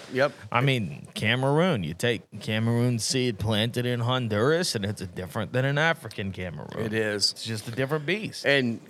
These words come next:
Speaker 1: back, I know you're done with your cigar now, so let's, we'll finish this up.
Speaker 2: Yeah.
Speaker 1: Um, into, back to the, uh, Elijah Craig Barrel Proof. The, um, that brown sugar is just, like, really strong now,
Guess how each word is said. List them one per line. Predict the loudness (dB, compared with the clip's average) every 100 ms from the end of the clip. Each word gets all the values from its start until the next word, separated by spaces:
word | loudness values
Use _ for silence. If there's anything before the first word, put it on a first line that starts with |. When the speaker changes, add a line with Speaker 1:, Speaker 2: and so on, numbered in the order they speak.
| 2
Speaker 1:
back, | 4 4 2
I |
know | 2
you're | 2 2
done | 2
with | 2 0
your | -2
cigar | 2 4 4
now, | 4 4 2
so | 2 2
let's, | 0
we'll | 0 -2
finish | 2 2 2
this | 2 4
up. | 4 4 0 0
Speaker 2:
Yeah. | 0 0 -4 -18 0
Speaker 1:
Um, | 4 4 2 -2 -6 -12 -18 -20 _ _ _ -4
into, | 0 0 -4
back | -2 0 0 -2
to | -4
the, | 0 0 2
uh, | 2
Elijah | 4 2 2 -2
Craig | -4 -2
Barrel | 0 0
Proof. | 0 -2 -2 -2 -8 -10 -10 -8 -12 -16 -2
The, | 4 6
um, | 4 2 -2 -14
that | -12 0 2 2 -4 0
brown | 2 2 0
sugar | 0 0 0 0 0
is | 0 -2
just, | -4 -4 -4
like, | -6 -8 -8 -2
really | 2 4 4
strong | 0 0 2 2 2
now, | 2 4 2 0